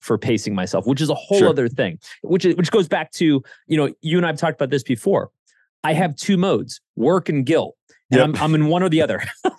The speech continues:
Speaker 1: either working or I'm guilty that I'm not working, right? Not an awesome place to be. And I'm sure some of the folks listening are, like, nodding their heads going, "It, uh, w-, yeah, that's
Speaker 2: Yeah.
Speaker 1: exactly me." And the rest of them are going, "That poor bastard."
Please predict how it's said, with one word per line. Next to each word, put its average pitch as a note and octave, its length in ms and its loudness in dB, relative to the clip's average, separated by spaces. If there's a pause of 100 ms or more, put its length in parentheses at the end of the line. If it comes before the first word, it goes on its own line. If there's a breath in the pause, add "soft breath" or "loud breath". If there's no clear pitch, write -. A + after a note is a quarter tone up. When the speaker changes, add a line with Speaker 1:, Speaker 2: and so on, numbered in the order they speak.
(160)
Speaker 1:
either D4 240 4
working A#3 420 2
or F#3+ 100 2
I'm D#3 120 2
guilty E3+ 320 0
that D3+ 100 4
I'm C3+ 80 0
not C3+ 200 -2
working, B2 320 0
right? A#2 220 -2 (300 loud breath)
Not G#3+ 320 0
an G#3+ 100 2
awesome F3 360 0
place D3+ 300 0
to C#3 100 0
be. C#3 260 0 (300 loud breath)
And E3 80 0
I'm D#3+ 100 0
sure F3 200 0
some D#3+ 180 -2
of D3 40 0
the C#3 80 0
folks C3+ 280 -2
listening A#2+ 400 -2
are, A#2 140 0
like, G#2 240 -2
nodding B2 260 0
their G#2+ 100 0
heads A2 220 -2
going, G#2+ 300 0
"It, A#2 180 -4 (100)
uh, - 160 -4
w-, B2 280 -2
yeah, C3 160 2
that's B2 140 2
Speaker 2:
Yeah. - 40 0
Speaker 1:
exactly A2+ 400 -2
me." A#2+ 260 -2
And B2 100 -6
the A2+ 60 0
rest B2 220 0
of A2+ 60 -2
them A#2 60 0
are A2 40 0
going, A2 220 0
"That A2 160 -4
poor A2 180 0
bastard." G2+ 420 -4